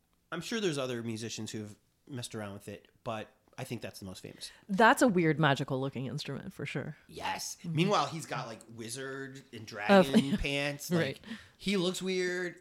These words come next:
Speaker 2: Mm-hmm.
Speaker 1: His, his shirt, I think, is also open. Like, or at least
Speaker 2: It was
Speaker 1: Robert
Speaker 2: always
Speaker 1: Plant's
Speaker 2: open.
Speaker 1: for sure was
Speaker 2: Yeah, yeah.
Speaker 1: open. And it just looked, it looked and sounded otherworldly.
Speaker 2: Mm-hmm.
Speaker 1: What's the, the theremin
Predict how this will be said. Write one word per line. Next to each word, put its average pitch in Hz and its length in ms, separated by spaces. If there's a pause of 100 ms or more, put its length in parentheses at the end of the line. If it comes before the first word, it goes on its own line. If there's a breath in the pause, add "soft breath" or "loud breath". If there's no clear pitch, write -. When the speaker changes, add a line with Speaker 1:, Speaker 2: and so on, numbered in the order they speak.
Speaker 2:
Mm-hmm. 160 220
Speaker 1:
His, 220 140 (180)
his 208 100
shirt, 143 280
I 175 60
think, 180 200
is 165 100
also 170 300
open. 151 420
Like, 110 220 (360 soft breath)
or 165 80
at 208 40
least 214 180
Speaker 2:
It 247 80
was 240 80
Speaker 1:
Robert 208 80
Speaker 2:
always 156 180
Speaker 1:
Plant's 131 240
Speaker 2:
open. 170 40
Speaker 1:
for - 100
sure 110 180
was - 80
Speaker 2:
Yeah, 147 100
yeah. 135 60
Speaker 1:
open. 101 200 (560 soft breath)
And 143 160 (280)
it 233 120
just 294 300
looked, 226 500
it 170 200
looked 240 280
and 190 200
sounded 143 720
otherworldly. 107 640 (180)
Speaker 2:
Mm-hmm. 165 200 (680 soft breath)
Speaker 1:
What's 220 420
the, 277 480
the 175 340 (220)
theremin 170 640